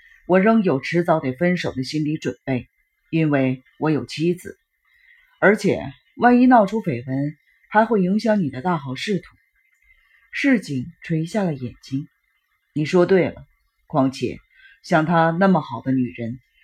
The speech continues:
重新开始的机会多的是。只要她愿意，送上门的婚事想必多得数不清。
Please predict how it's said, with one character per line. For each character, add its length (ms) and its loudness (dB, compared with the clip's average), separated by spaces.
重 200 2
新 200 0
开 200 2
始 160 -2
的 100 -6
机 180 -2
会 320 -4
多 180 2
的 120 -4
是。 300 -6
只 100 2
要 180 6
她 160 2
愿 220 2
意， 320 -6
送 240 6
上 160 2
门 140 2
的 80 2
婚 240 2
事 400 -6
想 260 -2
必 120 -6
多 200 2
得 80 -6
数 160 -10
不 160 -20
清。 320 -6